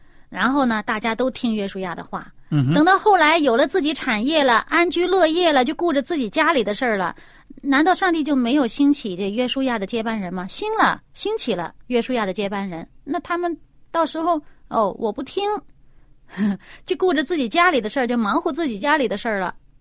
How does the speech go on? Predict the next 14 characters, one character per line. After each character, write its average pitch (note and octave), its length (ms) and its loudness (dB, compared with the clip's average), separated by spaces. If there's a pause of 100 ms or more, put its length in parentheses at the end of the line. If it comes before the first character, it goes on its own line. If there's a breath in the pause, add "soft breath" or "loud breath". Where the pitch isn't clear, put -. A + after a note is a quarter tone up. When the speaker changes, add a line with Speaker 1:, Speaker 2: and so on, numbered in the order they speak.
(120)
Speaker 1:
啊， F#3+ 340 -6 (100)
其 - 160 -10
他 D4 320 2 (240)
这 C4+ 140 -6
个 A3 120 -2 (120)
民 A#3 280 4
族 C4 200 -2
的 B3 200 0 (360 loud breath)
重 F4 220 4
任 B3+ 200 2
呢， G3+ 220 -2
不 E4 80 -4
理 G3+ 220 -2
了。 D#3+ 240 -12